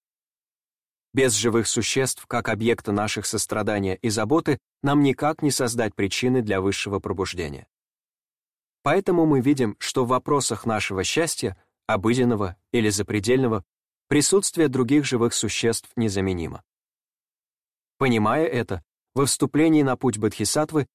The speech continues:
Шантидева спрашивает, почему мы почитаем Будд,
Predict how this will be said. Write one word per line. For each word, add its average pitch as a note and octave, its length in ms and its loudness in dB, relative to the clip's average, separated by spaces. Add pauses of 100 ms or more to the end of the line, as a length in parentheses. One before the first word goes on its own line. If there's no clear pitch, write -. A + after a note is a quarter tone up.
Шантидева D#3 560 2
спрашивает, D3 680 -2
почему C#3+ 480 2
мы E3 140 2
почитаем A#2 640 -2
Будд, D3 280 2